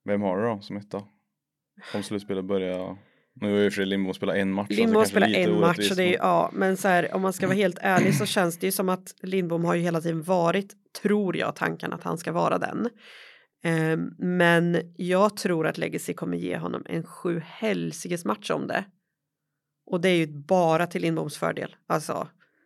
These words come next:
Speaker 2: han kommer ju få kriga också. Så att jag tror att det blir Lindbom.
Speaker 1: Ja, det tror jag också. Jag
Speaker 2: Mm.
Speaker 1: tror, jag tror första spaden i slutspelet är Lindboms att spela bort.
Speaker 2: Ja.
Speaker 1: Typ.
Speaker 2: Ja.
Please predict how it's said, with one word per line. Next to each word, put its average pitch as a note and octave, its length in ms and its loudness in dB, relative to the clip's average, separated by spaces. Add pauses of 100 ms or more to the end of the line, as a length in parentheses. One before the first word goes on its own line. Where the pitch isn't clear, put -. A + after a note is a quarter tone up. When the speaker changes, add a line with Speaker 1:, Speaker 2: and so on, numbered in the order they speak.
(400)
Speaker 2:
han F3 160 -4
kommer E3+ 180 -2
ju D#3+ 60 -2
få D#3+ 120 -14
kriga F3 440 -6
också. - 400 -10
Så - 180 -10
att - 300 -12 (540)
jag F#3 220 -2
tror F#3 120 0
att E3+ 80 -6
det F3 60 -10
blir - 160 -6
Lindbom. E3+ 440 -6 (800)
Speaker 1:
Ja, F2 280 -4 (120)
det F2+ 100 -8
tror F2+ 200 -8
jag F2 60 -6
också. - 160 -16
Jag F#2 200 -10
Speaker 2:
Mm. F2 60 -6
Speaker 1:
tror, F#2 360 -4 (140)
jag - 220 -10
tror F#2+ 140 -8
första - 400 -10
spaden F2+ 420 -6
i F2+ 160 -6
slutspelet F2+ 680 -10
är E2+ 200 -8
Lindboms F2 720 -10
att - 320 -18
spela F2 440 -12
bort. - 340 -10 (640)
Speaker 2:
Ja. E3+ 280 -2
Speaker 1:
Typ. - 180 -12 (280)
Speaker 2:
Ja. F#3 240 -4